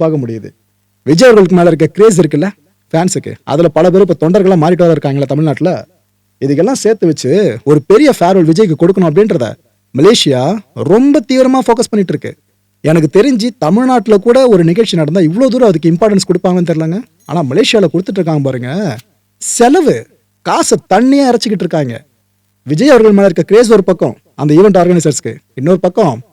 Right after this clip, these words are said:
ஜனநாயகன் படம் அவரோட கடைசி படமே பயங்கரமா ப்ரோமோட் ஆயிட்டு இருக்கா. அது மலேசியால அந்த படத்தை கண்டிப்பா ரிலீஸ் பண்ண போறாங்கல்ல, அதுக்கெல்லாம் சேர்த்து வச்சு business point of view-லயும் அங்க பயங்கரமான ப்ரமோஷன்ஸ். எனக்கு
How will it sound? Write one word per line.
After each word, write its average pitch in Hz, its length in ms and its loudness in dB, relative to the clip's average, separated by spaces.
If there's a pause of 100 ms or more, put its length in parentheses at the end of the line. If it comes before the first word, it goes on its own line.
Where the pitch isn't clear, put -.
(560)
ஜனநாயகன் 190 400 2
படம் 156 200 0 (200)
அவரோட 135 260 -2
கடைசி 190 300 0
படமே 185 200 2
பயங்கரமா 175 280 2
ப்ரோமோட் 180 240 2
ஆயிட்டு 151 180 0
இருக்கா. 180 160 -2 (280)
அது 156 180 -2
மலேசியால 196 360 2
அந்த 170 140 2
படத்தை 165 260 0 (200)
கண்டிப்பா 151 260 0
ரிலீஸ் 185 180 0
பண்ண 156 160 -2
போறாங்கல்ல, 143 340 -2 (520)
அதுக்கெல்லாம் 165 440 0
சேர்த்து 208 300 2
வச்சு 185 160 -2 (100)
business 269 320 0 (100)
point 175 200 0
of 147 80 -4
view-லயும் 131 380 -2 (200)
அங்க 131 200 -8
பயங்கரமான 185 460 0
ப்ரமோஷன்ஸ். 143 440 -8 (640)
எனக்கு 190 180 2